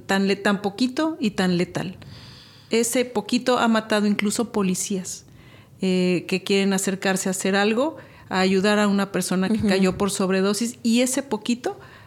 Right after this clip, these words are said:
Speaker 1: ha, ha llevado a la sobredosis al, a quien quiere ayudar.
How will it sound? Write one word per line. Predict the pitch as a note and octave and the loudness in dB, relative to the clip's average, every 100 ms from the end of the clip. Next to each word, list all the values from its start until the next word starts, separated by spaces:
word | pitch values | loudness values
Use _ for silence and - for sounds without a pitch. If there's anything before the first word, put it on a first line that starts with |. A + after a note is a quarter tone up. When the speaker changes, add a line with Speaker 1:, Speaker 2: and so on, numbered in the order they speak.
| - - | -20 -12
Speaker 1:
ha, | - F#3+ F#3+ F#3 F#3 - | -2 0 2 0 -2 -4
ha | G3 F#3+ | -2 0
llevado | F#3+ F3 F#3 F#3+ G3+ - - - - - - | 2 2 2 2 0 -2 -12 -20 -20 -20 -6
a | G3 | 0
la | F#3 F3 | 2 0
sobredosis | - F3+ E3 E3 D#3+ A3 F4 - - - - - | 2 2 2 2 0 -2 -4 -6 -16 -20 -18 -4
al, | F#3 F3+ E3 - | -2 0 -2 -2
a | |
quien | F3+ F#3 | -2 -2
quiere | F#3 F#3 F3 | 0 2 4
ayudar. | E3 E3 - | 2 0 -2